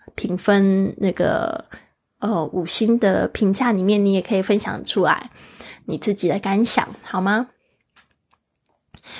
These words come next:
What are your top strengths? How do you use your strengths at work or in life? If you ask me, I would say my top strengths include being well-traveled and fluent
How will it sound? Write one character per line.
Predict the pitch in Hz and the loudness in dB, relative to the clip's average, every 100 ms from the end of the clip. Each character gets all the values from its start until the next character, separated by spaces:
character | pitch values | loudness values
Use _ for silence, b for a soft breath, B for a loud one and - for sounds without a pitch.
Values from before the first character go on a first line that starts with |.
| B B B 254 | B B B 2
What | 226 254 | 4 6
are | 247 | 4
your | 226 233 226 | 6 6 4
top | - 247 240 | 2 0 0
strengths? | - 240 202 196 | 0 0 0 -2
How | - - 214 | -8 0 0
do | 214 202 | 2 0
you | 190 202 | 2 2
use | 202 | 2
your | 202 | 0
strengths | 190 - 196 190 - | -2 -2 0 0 -2
at | - - | -6 -4
work | 175 160 - - - | 2 2 0 -10 -10
or | 180 | -6
in | 175 170 165 | -4 -4 -4
life? | 165 165 - - | -2 -2 -2 -6
If | 185 190 226 | -4 0 4
you | 220 | 4
ask | 226 233 262 - | 4 2 0 0
me, | 208 185 | 0 0
I | 180 190 | 2 2
would | 185 175 | 2 0
say | - 180 180 180 | -2 0 0 0
my | 196 175 | -2 -2
top | 175 - 190 196 | -4 0 0 0
strengths | - - 190 135 - - | -6 -2 -2 -2 -8 -8
include | - 170 165 - 190 190 202 - B B - | -6 -4 -6 -2 2 4 4 -2 B B -2
being | 185 185 180 | 0 2 2
well-traveled | 180 185 190 190 - 185 185 208 220 254 - B - | 2 2 2 -2 2 2 4 2 2 0 -8 B -6
and | 170 214 | -6 -6
fluent | - - 196 196 170 - | -8 -2 2 2 0 -4